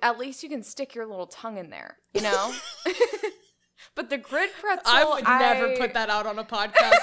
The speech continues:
Speaker 2: but I,
Speaker 1: <laughs>
Speaker 2: yeah. No, I get it.
Speaker 1: Yeah, yeah. I mean
Speaker 2: Well, 'cause there's, it, to me, there's more,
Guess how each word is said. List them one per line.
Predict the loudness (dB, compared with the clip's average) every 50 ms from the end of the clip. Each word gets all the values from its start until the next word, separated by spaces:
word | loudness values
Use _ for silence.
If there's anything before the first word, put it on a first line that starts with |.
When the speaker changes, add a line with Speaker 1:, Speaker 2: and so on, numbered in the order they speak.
| 6 4
Speaker 2:
but | 4 4
I, | 2 2 2 0
Speaker 1:
<laughs> | 0 2 0
Speaker 2:
yeah. | 0 2 0 0 0 -2 -4 -6 -8
No, | -8 -8 -6 -4 -2
I | -4 -4 -4
get | -6 -8 -8 -4
it. | -2
Speaker 1:
Yeah, | 0 2 2 2 0 -2 -6 -8 -12 -14 -12
yeah. | -8 -4 -2 -2 -2 -2 -6 -12 -14 -8
I | -6 -4 -4 -4
mean | -4 -6 -6 -6 -6 -6 -8 -10 -12 -14 -16 -18 _ -20 _ _
Speaker 2:
Well, | -2 0 0 0
'cause | 0 0 -2 0
there's, | 0 -2 -2 -2 -4 -6 -6 -6
it, | -6 -4 -4
to | -4 -4 -4
me, | -4 -4 -4 -6 -6 -6
there's | -6 -6 -6 -6 -6
more, | -6 -6 -6 -6 -4 -4 -4 -4 -4 -4 -4 -6 -8 -12